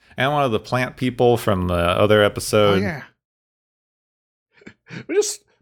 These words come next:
Speaker 1: uh, copy and paste some more, uh, you know, designs here of aliens we've already come up with here. We'll be fine. No one will notice.
Speaker 2: The Orion woman named Davina informs them that they are in a weird little pocket universe that many ships have fallen into over the years,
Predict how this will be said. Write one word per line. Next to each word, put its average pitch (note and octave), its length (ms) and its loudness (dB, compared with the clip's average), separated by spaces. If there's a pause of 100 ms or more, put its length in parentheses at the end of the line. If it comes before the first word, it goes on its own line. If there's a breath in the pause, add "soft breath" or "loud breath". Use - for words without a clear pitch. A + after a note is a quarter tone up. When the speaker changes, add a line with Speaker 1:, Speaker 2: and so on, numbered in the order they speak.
(120)
Speaker 1:
uh, C#4+ 140 -2
copy G#3 320 0
and G3 80 0
paste F#3 280 2
some E3+ 100 -2
more, D#3 500 4
uh, C3+ 280 2
you D3+ 160 -2
know, C3 80 2
designs B2 480 0
here B2 160 2
of A#2 100 0
aliens A#2+ 340 4
we've A#2 80 -2
already A2+ 220 -2
come A#2+ 160 -4
up A2+ 180 -2
with A#2 140 -4
here. A#2+ 160 -6
We'll E4 100 -2
be - 40 -4
fine. A2 380 0
No D#3 120 0
one A#2+ 160 0
will G2+ 160 -8
notice. - 300 -10 (340)
Speaker 2:
The C#3+ 320 0
Orion D#3 400 2
woman A#2+ 340 2
named A2+ 220 2
Davina G#2+ 380 2
informs A#2 480 2
them G2+ 240 0
that F#2+ 200 -2
they G2+ 140 4
are G2 260 2
in B2+ 360 -4
a G2+ 520 0 (400)
weird E3 300 2
little E3 340 2
pocket D3 460 -2
universe F2+ 680 -2
that F#2+ 180 2
many A2 200 0
ships - 240 -4
have F#2 80 -10
fallen F#2+ 280 0
into F#2+ 300 -2
over F2 140 -2
the F#2+ 100 -4
years, A#2+ 380 2